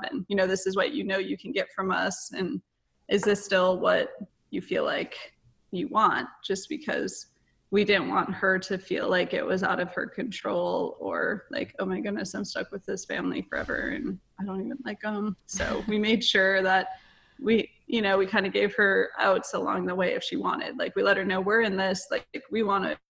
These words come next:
Speaker 1: adopt you and we want this to be forever. But we also wanna know that you are happy with this, um, before we do it."
Speaker 2: Yeah. Can I ask how old your, is your eldest?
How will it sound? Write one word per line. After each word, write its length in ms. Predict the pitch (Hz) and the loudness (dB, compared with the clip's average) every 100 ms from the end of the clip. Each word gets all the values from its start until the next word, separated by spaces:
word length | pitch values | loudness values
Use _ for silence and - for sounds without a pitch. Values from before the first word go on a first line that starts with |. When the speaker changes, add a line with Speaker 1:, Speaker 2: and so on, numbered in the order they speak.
| _ - | _ -8
Speaker 1:
adopt 320 | - - - | -6 -6 -4
you 200 | 78 78 | -4 -2
and 280 | 92 - 95 | -4 -6 -6
we 100 | 90 | -4
want 160 | - | -6
this 180 | - - | -8 -14
to 40 | - | -10
be 120 | - | -12
forever. 480 | - - - 64 - | -10 -12 -8 -10 -2
But 220 | 202 - - _ - | 0 0 -2 _ -2
we 80 | 202 | 4
also 200 | 202 208 | 4 4
wanna 240 | 190 190 185 | -2 0 0
know 640 | 185 185 185 180 196 - _ | -2 0 0 -2 -4 -10 _
that 140 | - - - | -8 -8 -8
you 380 | 202 233 240 190 | -2 2 4 4
are 240 | 190 185 - | 2 -2 -4
happy 300 | - - - | -4 -4 -6
with 160 | - - - | -10 -14 -6
this, 600 | - 208 - - - _ 226 | -6 -6 -8 -12 -14 _ -10
um, 240 | - 202 | -8 -8
before 380 | 190 208 - 151 | -8 -8 -4 -4
we 180 | - - | -2 -6
do 160 | - - | -8 -6
it." 240 | - 196 _ _ _ _ - | -6 -6 _ _ _ _ -12
Speaker 2:
Yeah. 380 | 202 185 180 185 _ - _ | -8 -8 -10 -14 _ -20 _
Can 100 | - | 0
I 40 | 277 | 2
ask 200 | 285 - | 2 0
how 180 | 277 269 | -2 0
old 160 | 285 247 | 0 -2
your, 120 | 233 | -4
is 200 | 220 214 | -2 -2
your 160 | 208 196 | -2 0
eldest? 640 | 180 190 226 - - | 0 -2 -6 -8 -14